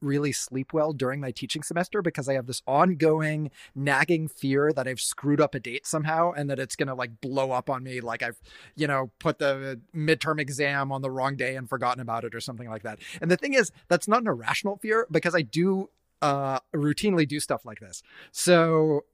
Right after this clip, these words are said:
in the current case, what I did was I scheduled my own party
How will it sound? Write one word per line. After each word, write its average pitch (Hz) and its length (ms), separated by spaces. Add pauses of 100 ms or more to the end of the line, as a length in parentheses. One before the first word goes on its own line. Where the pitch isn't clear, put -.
in 143 240
the 135 80
current 262 480
case, 131 380
what 127 120
I 135 80
did 196 300
was 139 420
I 135 100
scheduled 165 920
my 143 280
own 165 240
party 165 680